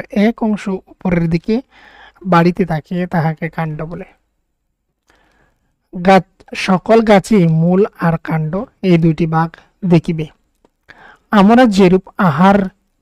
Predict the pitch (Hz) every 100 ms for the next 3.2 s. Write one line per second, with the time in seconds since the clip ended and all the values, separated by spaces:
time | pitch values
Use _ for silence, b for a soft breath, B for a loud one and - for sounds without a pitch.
0 | - 175 170 180 _ _ _ _ _ _
1 | _ - 202 170 220 220 - 170 170 -
2 | b b b - 175 175 - 254 - 185
3 | 165 190